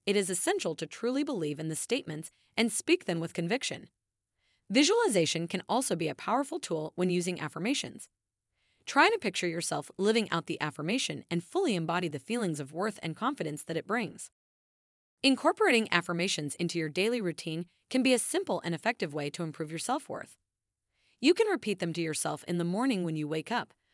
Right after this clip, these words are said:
before bed at night, or any time throughout the day when you need a boost of confidence.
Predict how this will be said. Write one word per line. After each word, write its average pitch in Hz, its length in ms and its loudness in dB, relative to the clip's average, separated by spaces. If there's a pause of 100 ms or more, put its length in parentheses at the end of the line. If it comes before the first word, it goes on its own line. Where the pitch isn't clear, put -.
(160)
before 202 260 2
bed 196 200 6
at 294 120 -2
night, 151 300 -6 (220)
or 220 200 0
any 277 200 6
time 185 260 -2
throughout 170 280 -2
the 160 80 -4
day 175 340 0 (220)
when 233 140 4
you 254 120 6
need 262 160 4
a - 20 4
boost 175 300 -2
of 175 80 -8
confidence. - 580 -4